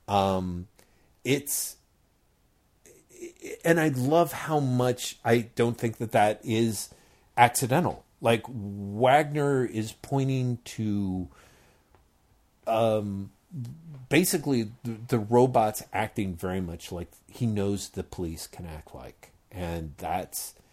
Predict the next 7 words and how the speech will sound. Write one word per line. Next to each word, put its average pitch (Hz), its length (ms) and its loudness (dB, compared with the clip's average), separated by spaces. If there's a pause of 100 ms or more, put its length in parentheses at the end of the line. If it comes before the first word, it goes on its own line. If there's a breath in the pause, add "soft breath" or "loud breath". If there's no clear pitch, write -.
(340 soft breath)
that's 131 300 -2
really 120 420 6
an 92 100 0
exquisite 101 840 -4
and 87 160 -8
horrible 95 540 -2
irony 104 560 -4